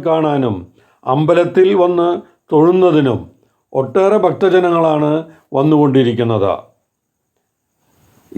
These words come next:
എല്ലാ ദിവസവും പതിനായിരക്കണക്കിന് തിരികളാണ്,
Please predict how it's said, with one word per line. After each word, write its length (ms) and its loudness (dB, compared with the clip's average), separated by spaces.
എല്ലാ 220 4
ദിവസവും 500 2
പതിനായിരക്കണക്കിന് 1080 2
തിരികളാണ്, 600 2